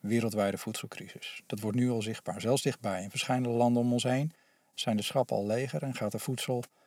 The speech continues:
op rantsoen. De Bank of England die waarschuwt al voor een apocalyptische voedselprijsstijging. Nou, daar heb je het al. En zelfs die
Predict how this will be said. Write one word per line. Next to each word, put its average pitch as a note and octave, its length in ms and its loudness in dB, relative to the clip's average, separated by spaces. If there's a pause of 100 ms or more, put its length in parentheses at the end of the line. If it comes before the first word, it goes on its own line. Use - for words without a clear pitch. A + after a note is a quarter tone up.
(180)
op - 160 -4
rantsoen. B2+ 540 2 (580)
De G#2 100 -8
Bank G#2+ 240 2
of G2 100 -6
England B2+ 380 2
die G2 160 -4
waarschuwt A2+ 420 2
al G#2 160 4
voor A2 120 -4
een G#2 140 0
apocalyptische A#2 1000 0
voedselprijsstijging. C3+ 1300 2 (680)
Nou, C3 260 0 (640)
daar A2 180 -2
heb D#3+ 140 -4
je C3 80 -2
het F#2 160 -6
al. F2 220 -8 (100)
En A2 120 -2
zelfs E3+ 380 8
die C3+ 220 0